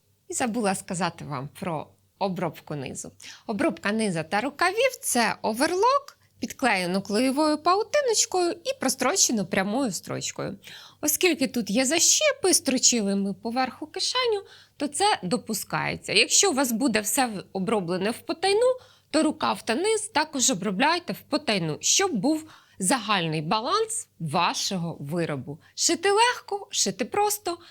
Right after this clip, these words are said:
матерії знадобиться небагато. Ви можете використовувати не тільки пальтову тканину, а навіть і трикотажний матеріал. В цьому випадку використовуйте будь-яку тканину на ваш смак. Декілька слів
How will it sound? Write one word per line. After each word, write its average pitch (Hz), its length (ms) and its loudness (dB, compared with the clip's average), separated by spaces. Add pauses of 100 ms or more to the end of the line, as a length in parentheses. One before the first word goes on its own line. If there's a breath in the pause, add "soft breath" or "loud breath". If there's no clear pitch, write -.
(140 loud breath)
матерії 196 480 0
знадобиться 214 640 0
небагато. 392 800 0 (260 loud breath)
Ви 320 220 4
можете 277 420 2
використовувати 240 960 -2
не 269 140 0
тільки 466 320 -2
пальтову 349 500 -2
тканину, 262 560 -2 (340 loud breath)
а 466 180 2
навіть 302 420 0 (140)
і 427 160 6
трикотажний 247 1300 -2
матеріал. 196 880 -2 (140)
В - 80 -14
цьому 466 340 2
випадку 349 540 0
використовуйте 185 800 -2
будь-яку 156 500 -6
тканину 349 540 -4 (440 loud breath)
на 214 220 2
ваш 185 340 -2
смак. - 440 -10 (420 soft breath)
Декілька 202 480 -2
слів 320 280 -2